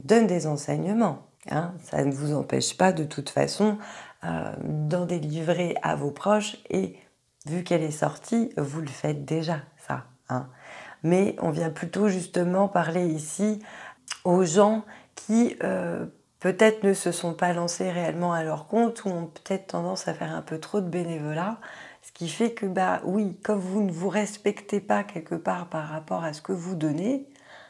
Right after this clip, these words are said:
ben, euh, on vous met, entre guillemets, un petit peu à l'amende sur ce plan-là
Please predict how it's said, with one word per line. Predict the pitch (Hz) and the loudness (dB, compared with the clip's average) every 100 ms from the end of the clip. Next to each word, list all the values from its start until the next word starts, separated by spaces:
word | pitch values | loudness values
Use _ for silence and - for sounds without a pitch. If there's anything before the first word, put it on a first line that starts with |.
| _ _ | _ _
ben, | 160 208 214 202 - | 2 4 4 0 -2
euh, | 170 160 151 135 135 - - | -4 -4 -4 -6 -8 -12 -8
on | 175 | -6
vous | 175 | -4
met, | 190 247 | -2 -2
entre | 214 175 190 | -2 -4 -6
guillemets, | 175 185 202 | -4 -4 -4
un | 175 | -4
petit | 156 - | -6 -8
peu | 180 190 | -6 -2
à | 196 | 0
l'amende | 175 175 175 175 | 0 0 -2 -2
sur | 160 | -8
ce | 156 156 | -8 -6
plan-là | 156 151 - 151 160 262 | -6 -8 -4 -2 0 -2